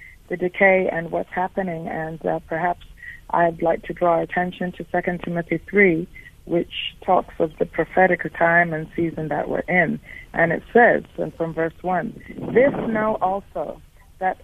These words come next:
in the last days perilous times shall come. For men shall be lovers of their own selves, covetous, boasters, proud, blasphemers,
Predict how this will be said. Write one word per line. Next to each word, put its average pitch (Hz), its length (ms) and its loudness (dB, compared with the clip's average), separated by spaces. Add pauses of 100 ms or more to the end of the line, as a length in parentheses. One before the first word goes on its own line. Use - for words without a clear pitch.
in 190 140 -6
the 185 100 0
last 226 380 -2 (100)
days 208 260 -2 (120)
perilous 208 480 -4 (140)
times 170 440 -4 (100)
shall 160 200 -4
come. 180 440 -6 (480)
For 208 140 4
men 233 380 6
shall 214 240 0
be 190 160 -2
lovers 214 600 0
of 190 160 -6
their 175 220 -2
own 190 320 -6
selves, 160 380 0 (520)
covetous, 247 640 0 (520)
boasters, 226 720 2 (400)
proud, 214 580 -2 (340)
blasphemers, 202 800 -4